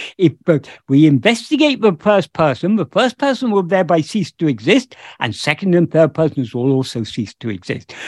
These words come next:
So throughout Uludnapi, Bhagavan is saying the same thing again and again. He's constantly pointing to the e-, to ego as the root of everything. And he says it most explicitly in verse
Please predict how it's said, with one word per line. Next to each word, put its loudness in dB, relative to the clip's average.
So 2
throughout 0
Uludnapi, 0
Bhagavan 0
is 0
saying 2
the 0
same 2
thing -4
again 2
and 2
again. 0
He's -8
constantly -4
pointing -2
to -20
the -10
e-, 0
to -6
ego 2
as -2
the -4
root 0
of -6
everything. -4
And 4
he 4
says 2
it 0
most 2
explicitly -4
in 4
verse 2